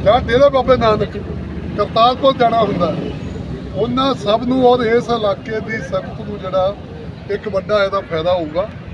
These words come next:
ਔਰ ਇਹ, ਇਹਦਾ ਕੰਮ ਅਸੀਂ ਜੰਗੀ ਪੱਧਰ 'ਤੇ ਸਟਾਰਟ ਕੀਤਾ। ਅੱਜ ਮਤਲਬ ਸ਼ੁਰੂ ਹੋ ਗਿਆ।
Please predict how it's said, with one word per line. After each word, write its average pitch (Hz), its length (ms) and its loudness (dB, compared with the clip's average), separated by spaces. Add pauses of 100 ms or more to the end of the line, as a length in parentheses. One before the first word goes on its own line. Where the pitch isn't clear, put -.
(320)
ਔਰ 185 120 -2
ਇਹ, 208 320 4
ਇਹਦਾ 196 160 -4
ਕੰਮ 190 360 -2
ਅਸੀਂ 202 180 -8
ਜੰਗੀ 190 300 -4
ਪੱਧਰ 202 300 -6
'ਤੇ 196 220 -4
ਸਟਾਰਟ 165 300 -2
ਕੀਤਾ। 190 460 -4
ਅੱਜ 160 180 -4
ਮਤਲਬ - 840 -6
ਸ਼ੁਰੂ 202 260 -4
ਹੋ 190 60 -4
ਗਿਆ। 185 200 -4